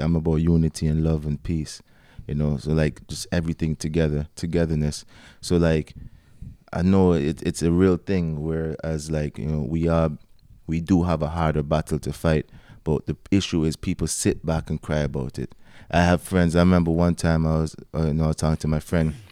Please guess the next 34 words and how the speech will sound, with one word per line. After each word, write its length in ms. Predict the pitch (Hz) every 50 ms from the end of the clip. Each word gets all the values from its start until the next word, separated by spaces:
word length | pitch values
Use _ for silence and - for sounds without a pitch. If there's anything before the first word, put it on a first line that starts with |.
| _ - - - -
I 60 | - -
called 280 | - - 85 82 82 80
him, 80 | 78
he's 120 | 76 67 -
mad, 360 | - - - 120 110 78 -
uh, 320 | - - - - - - - - -
cussing 320 | - - 123 - 107 104
on 120 | 101 104
the 80 | 98 95
phone. 340 | - - 104 104 92 85 67
I'm 100 | 58 95
like, 140 | 101 90 78
"What's 200 | 95 101 - -
wrong?" 220 | 113 110 92 78 - - - - - - - -
"Oh, 80 | -
I 40 | 120
just 160 | 107 113 104 -
got 120 | - 107
a 60 | 110
ticket." 400 | - - 139 123 - 104 78 - - - - - - - - - - - - - -
"Why 240 | - - - 95 110
did 100 | 120 120 117
you 40 |
get 160 | 113 113 104 95
a 40 |
ticket?" 460 | 95 - - 113 - 85 69 - - - _ _ _ _ -
He's 100 | - 82
like, 180 | 90 90 - -
"Oh, 160 | - 120 127
because, 420 | - 98 110 - - 120 117 107 107
um, 400 | 110 107 101 104 98 82 - - _ _ _ _ _ _ _ _ _ _ _ _ _ _ _ _ _ _ _ _ -
because 240 | - - - 123 107
I'm 140 | 117 110 104
black. 360 | 117 117 101 87 - -